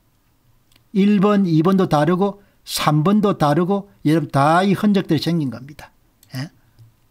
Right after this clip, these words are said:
일 번, 이 번, 제 눈에는 이게 가장 크네요. 예. 그다음 여기도 이것도 차이가 나네요. 예. 그다음 여기는 뭡니까? 아무것도 없는데 흰색, 흰색, 흰색, 흰색.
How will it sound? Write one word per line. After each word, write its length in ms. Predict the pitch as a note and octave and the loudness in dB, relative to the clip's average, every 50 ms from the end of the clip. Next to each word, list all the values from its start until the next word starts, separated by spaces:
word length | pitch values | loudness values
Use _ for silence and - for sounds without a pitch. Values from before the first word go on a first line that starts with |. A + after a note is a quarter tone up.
| _ _ _ - | _ _ _ -4
일 340 | F3 E3 F#3+ G#3 G#3 G#3 F3+ | -2 0 2 2 2 2 2
번, 200 | G3+ G#3 G3 D3 | 2 2 2 2
이 100 | C#3+ C3+ | 2 2
번, 300 | F3+ G3 D#3+ A#2+ - - _ _ _ - | 0 0 0 -2 -6 -10 _ _ _ -4
제 120 | - D#3+ | -2 0
눈에는 280 | D#3 F#3 G#3 G3+ F#3 E3 | 2 2 2 2 2 2
이게 180 | D#3 D#3+ G#3 G3+ | 2 0 0 -2
가장 300 | - - F3+ F#3+ G3 F3 | -2 -2 -2 0 -2 -2
크네요. 420 | - - - F3+ F#3 F3+ C3 F#2+ - _ _ _ _ _ _ _ _ _ _ _ _ _ _ _ - | -2 -4 -4 -2 -2 -4 -6 -8 -12 _ _ _ _ _ _ _ _ _ _ _ _ _ _ _ -20
예. 140 | C#3 A3+ B3 - _ _ _ _ _ _ _ _ _ _ _ _ _ | -20 -20 -20 -20 _ _ _ _ _ _ _ _ _ _ _ _ _
그다음 280 | _ - D#3 E3 D3+ D3+ | _ -2 0 2 2 2
여기도 460 | F#3 G3+ G#3 - F3+ D#3 C#3+ - - _ _ _ _ _ _ _ | 2 2 2 2 0 0 -2 -4 -10 _ _ _ _ _ _ _
이것도 400 | - - E3+ C#3+ D3+ F3+ - E3+ | -20 -10 -6 -4 -2 -2 -2 -4
차이가 260 | - - F#3 D#3+ B2+ | -4 -4 -4 -2 -2
나네요. 300 | A#2+ B2 B2 C3 C#3 C3 - - _ _ _ _ _ _ _ _ _ _ _ _ _ - | -2 -4 -4 -4 -6 -6 -10 -14 _ _ _ _ _ _ _ _ _ _ _ _ _ -20
예. 100 | C3 - - _ _ _ _ _ _ _ _ _ _ _ _ | -20 -20 -20 _ _ _ _ _ _ _ _ _ _ _ _
그다음 280 | - D3+ D#3 D3+ D3 D3+ | -2 0 2 2 2 2
여기는 280 | F#3 G3+ G3+ F#3 E3+ D3 | 2 2 2 2 2 2
뭡니까? 440 | C3+ C3+ C#3+ D#3 D#3+ D#3 C#3 A#2+ B2 | 2 2 2 0 0 0 0 0 2
아무것도 340 | C3 D#3 D3 - F3+ - D3 | 2 0 0 -2 -2 -2 -2
없는데 160 | D3 C#3 B2 | -2 -4 -4
흰색, 640 | - - - F3 E3+ E3+ - G3 F#3+ G3+ - _ _ _ _ _ _ | -6 -4 -2 -2 -2 -2 -2 -4 -6 -6 -8 _ _ _ _ _ _
흰색, 520 | - - F3+ F3+ F3+ - G3 F3+ F3 - _ _ _ _ _ | -10 -4 -2 -2 -2 0 -2 -6 -6 -8 _ _ _ _ _
흰색, 540 | - - - F3 F3+ F3 - F#3+ F3 E3+ - _ _ _ _ _ _ _ _ _ | -18 -8 -4 -2 0 0 0 -2 -4 -6 -10 _ _ _ _ _ _ _ _ _
흰색. 520 | - - - F3+ F3 C#3+ F#3+ E3+ D#3 - | -10 -4 -2 -2 0 0 -2 -2 -4 -8